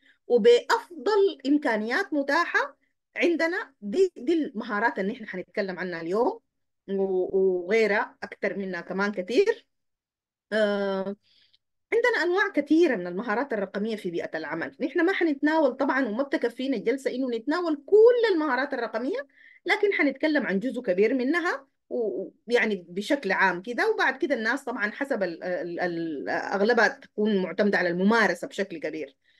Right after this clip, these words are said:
المهارة الأولى اللي هي مهارات استخدام الحاسب، وحنتكلم عنها الليلة في جزئيات كبيرة مهمة عندنا في أعمالنا. آه، التدريب الرقمي، آه، استخدام وسائل التواصل الاجتماعي،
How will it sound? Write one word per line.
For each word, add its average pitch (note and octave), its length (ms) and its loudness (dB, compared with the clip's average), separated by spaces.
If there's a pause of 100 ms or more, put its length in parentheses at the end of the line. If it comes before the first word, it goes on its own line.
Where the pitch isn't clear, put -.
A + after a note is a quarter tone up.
(560)
المهارة G4+ 400 6
الأولى G4 300 6 (120)
اللي F4 100 4
هي F4 200 6
مهارات C#4 420 2
استخدام A#3+ 440 -4
الحاسب، E4 500 2
وحنتكلم G#3+ 600 -4
عنها F#3 240 -2
الليلة F#3 220 0
في F3 360 -8
جزئيات F#3+ 460 0
كبيرة F#3+ 340 0
مهمة G3 460 0
عندنا E3+ 320 -4
في - 160 -4
أعمالنا. G3 640 -2 (440)
آه، F#3+ 400 2
التدريب G3 460 -2
الرقمي، C#4+ 720 0 (340)
آه، F#3+ 440 0
استخدام A3 600 0
وسائل G3+ 280 -2
التواصل G3 420 -2
الاجتماعي، A3+ 760 -2